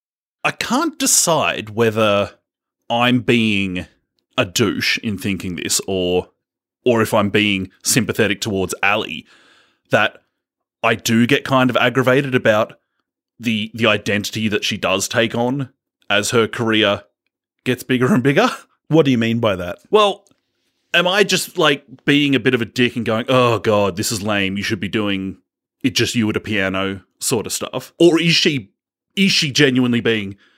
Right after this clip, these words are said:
Speaker 1: manipulated for other people's financial gain and,
Speaker 2: That's
Speaker 1: and
Speaker 2: the
Speaker 1: I should be mad about it?
Speaker 2: Well, that's the thing that pissed me off most about the movie is she's a fully grown woman. She knows what she's doing.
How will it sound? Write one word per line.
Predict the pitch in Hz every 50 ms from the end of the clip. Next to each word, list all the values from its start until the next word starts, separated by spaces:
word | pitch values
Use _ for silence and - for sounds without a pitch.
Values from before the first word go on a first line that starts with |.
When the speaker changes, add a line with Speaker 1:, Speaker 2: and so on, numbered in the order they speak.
| _ _ -
Speaker 1:
manipulated | 123 117 110 110 107 - 120 101 101 104 101 101 98
for | 101 104 101
other | 101 101
people's | - 110 107 101 107 -
financial | - 110 104 107 107 101 - 117
gain | 95 113 107 107 104 104 107 107 107
and, | 110 104 104 107 107 101 - _ _
Speaker 2:
That's | - - -
Speaker 1:
and | 147
Speaker 2:
the | 143
Speaker 1:
I | 143
should | - - 254 254
be | - 143
mad | 120 110 104 95
about | 95 95 90 73 -
it? | - - -
Speaker 2:
Well, | - 254 277
that's | 294 330 320
the | - 339
thing | 220 233 208 170
that | 135 131 -
pissed | - 156 - -
me | 147 180
off | 240 240 -
most | - 131 117 117 -
about | 123 120 107 -
the | 113
movie | 113 110 110 107 107 113 117 113
is | 110 101 - - - _ _ _ -
she's | - - 277 320 392
a | 359
fully | - 233 226 226
grown | - - 175 202 180
woman. | 180 233 294 170 123 92 - -
She | 117 - - 208 196
knows | 180 233 247 262 254 -
what | 202 170 160
she's | - - 160 143 113
doing. | - 170 233 185 104 67 - - 233